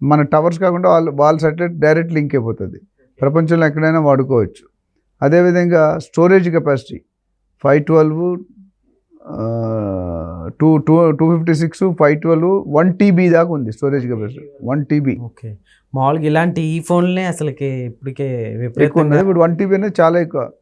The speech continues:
Speaker 2: ఇక అవి వచ్చినాయి అంటే
Speaker 1: మీరు సినిమాలు అన్నీ ఇంకా అందులోనే ఉంటాయి, ఇంకా బయటకు రావక్కర్లేదు. అదేవిధంగా మెయిన్ ఇంకొక పాయింట్ అంటే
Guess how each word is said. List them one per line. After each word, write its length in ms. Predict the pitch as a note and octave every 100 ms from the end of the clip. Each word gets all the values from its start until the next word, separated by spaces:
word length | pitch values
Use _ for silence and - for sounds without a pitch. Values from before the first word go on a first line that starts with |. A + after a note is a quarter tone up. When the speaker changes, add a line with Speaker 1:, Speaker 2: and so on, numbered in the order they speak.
| -
Speaker 2:
ఇక 140 | B2+
అవి 160 | C#3 C#3
వచ్చినాయి 360 | C#3 - D#3
అంటే 220 | D#3 C#3+ D3
Speaker 1:
మీరు 120 | C#3
సినిమాలు 460 | D#3 E3 E3+ E3+
అన్నీ 260 | E3+ D#3 F3+
ఇంకా 160 | F3+ D#3+
అందులోనే 380 | D#3+ E3 E3+
ఉంటాయి, 300 | D#3 C3 A2
ఇంకా 140 | A2 G2+
బయటకు 440 | G#2+ A#2 C3+ C#3+
రావక్కర్లేదు. 600 | C#3 C#3 C3 B2 A2 G2 - _ _ - -
అదేవిధంగా 300 | D3+ F#3 G3
మెయిన్ 300 | E3+ F#3+ G3
ఇంకొక 420 | F#3 F#3+ F#3+ F3+
పాయింట్ 260 | F#3 F#3 F3+
అంటే 560 | F3 F#3 G3+ F3+ F#3